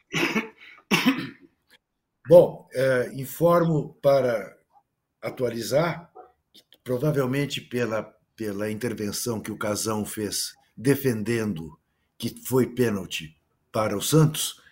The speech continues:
subiu a porcentagem dos que acham que tem jeito. Tá sessenta a quarenta, tá? É, antes de falar de cultura,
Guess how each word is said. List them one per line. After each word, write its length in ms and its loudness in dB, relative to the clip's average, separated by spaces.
subiu 800 4
a 80 -4
porcentagem 800 2
dos 200 0
que 120 -2
acham 340 -2
que 120 -14
tem 200 -6
jeito. 460 -6
Tá 120 4
sessenta 480 4
a 40 4
quarenta, 480 4
tá? 340 -2
É, 1120 2
antes 260 10
de 80 -2
falar 240 8
de 100 2
cultura, 540 -8